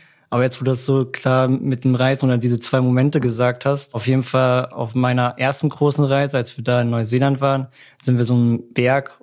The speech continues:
hochgestiegen in der Nähe von Queenstown und sind dann beim Lake Marion oder so hieß das, ähm, gewesen. Und da war halt wirklich in dem Moment eigentlich gar keiner. Und deswegen war es einfach ein richtig schöner Moment, weil wirklich nur die Natur da war und man das einfach kurz mal genossen hatte, auch dieses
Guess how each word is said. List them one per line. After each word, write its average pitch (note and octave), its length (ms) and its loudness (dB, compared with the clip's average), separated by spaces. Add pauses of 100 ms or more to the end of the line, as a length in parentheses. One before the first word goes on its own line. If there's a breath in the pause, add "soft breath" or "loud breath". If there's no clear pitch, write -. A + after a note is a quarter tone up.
(100)
hochgestiegen C#3 800 0
in C3 100 -2
der B2 80 0
Nähe B2 140 2
von A#2+ 160 -4
Queenstown C#3+ 760 0 (220 soft breath)
und B2+ 140 -2
sind A#2 180 2
dann A#2+ 420 -2
beim A#2 300 0
Lake B2 380 0
Marion D#3 400 2
oder D3 160 2
so C#3 100 -2
hieß C#3 280 -4
das, C3+ 360 -2
ähm, B2 240 2
gewesen. B2+ 440 0
Und A#2+ 80 2
da A#2+ 100 0
war A#2 80 0
halt A#2+ 160 -4
wirklich A#2+ 320 -10
in B2 100 -2
dem B2+ 120 2
Moment B2+ 220 2
eigentlich A#2+ 260 -4
gar B2 200 0
keiner. B2 240 -4
Und A2+ 100 -2
deswegen A#2+ 560 -2
war A#2+ 120 -2
es A#2 120 -8
einfach A#2+ 200 -2
ein A#2 100 0
richtig B2 300 0
schöner B2+ 220 2
Moment, B2 440 0 (120)
weil A#2 120 -2
wirklich A#2 260 -4
nur C3+ 120 2
die C#3 80 2
Natur C3+ 400 0
da C#3 260 2
war C#3 320 2
und B2 320 -4
man A#2+ 140 -2
das A#2 120 -2
einfach A#2+ 260 -4
kurz - 200 -4
mal A#2+ 140 2
genossen B2+ 400 2
hatte, A#2+ 240 0
auch A#2 100 -4
dieses A#2+ 400 -2